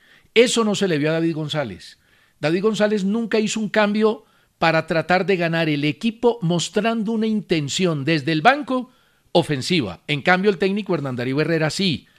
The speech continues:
sacó un volante de marca, arriesgó, metió un volante de ataque, a veces sale, a veces no sale. Ayer salió porque Alejandro García fue el que metió la pelota para la anotación de Barrios. Ahora, Juan Felipe, Alejandro García hizo un recorrido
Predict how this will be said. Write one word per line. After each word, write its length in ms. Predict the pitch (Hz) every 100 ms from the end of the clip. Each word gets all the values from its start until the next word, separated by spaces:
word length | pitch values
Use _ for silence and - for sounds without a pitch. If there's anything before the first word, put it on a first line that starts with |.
| _
sacó 260 | - 92 -
un 100 | 185
volante 360 | 214 214 196 214
de 100 | 208
marca, 460 | 190 190 202 214 _ _ _
arriesgó, 520 | 143 127 123 104 147 202
metió 260 | 170 147
un 60 | 156
volante 280 | 180 170 185
de 60 |
ataque, 240 | 165 185 160
a 40 |
veces 260 | 139 160 160
sale, 200 | 165 156
a 60 |
veces 220 | 135 147 165
no 100 | 180
sale. 340 | 180 180 175 _ _ _
Ayer 360 | 139 135 160 156
salió 460 | 175 170 147 160 _ _ _ _
porque 560 | 180 214 180 220 220 _ -
Alejandro 380 | 135 131 147 180
García 460 | 175 175 160 156 - _ _
fue 160 | 160
el 80 | 160
que 120 | 202
metió 340 | 175 147 170 190
la 120 | 185
pelota 500 | 180 165 165 160 151 _ _ _
para 220 | 160 147
la 100 | 135
anotación 480 | 127 117 110 135 131
de 80 | 139
Barrios. 440 | 139 117 98 - -
Ahora, 240 | 139 117
Juan 180 | 117 101
Felipe, 480 | 104 127 - 78 _ _ _ _ _ -
Alejandro 480 | 147 135 151 170 175
García 580 | 147 - 156 165 - -
hizo 200 | 151 180
un 60 |
recorrido 600 | 180 143 135 151 175 190